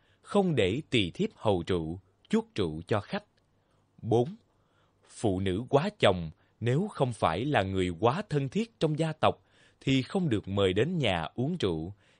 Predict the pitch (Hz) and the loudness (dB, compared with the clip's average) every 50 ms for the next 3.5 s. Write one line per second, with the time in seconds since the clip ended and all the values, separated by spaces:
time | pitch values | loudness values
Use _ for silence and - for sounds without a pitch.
0 | _ _ - 131 123 120 120 117 - 175 175 165 127 101 - - 95 98 90 98 | _ _ 0 0 0 0 -2 -4 -4 -2 -2 0 0 -2 -4 -4 -6 -4 -4 -4
1 | 131 131 101 78 78 85 92 95 92 87 80 73 73 69 82 101 104 104 101 101 | -2 -2 -2 -2 -4 -4 -2 -2 -2 -2 -2 -4 -8 -6 -4 -2 -2 -2 -2 -2
2 | 107 110 104 101 - _ _ _ _ _ _ _ _ _ _ _ _ _ _ _ | -2 -4 -4 -6 -12 _ _ _ _ _ _ _ _ _ _ _ _ _ _ _
3 | _ _ _ _ 107 113 117 117 113 110 | _ _ _ _ -2 0 0 0 0 -4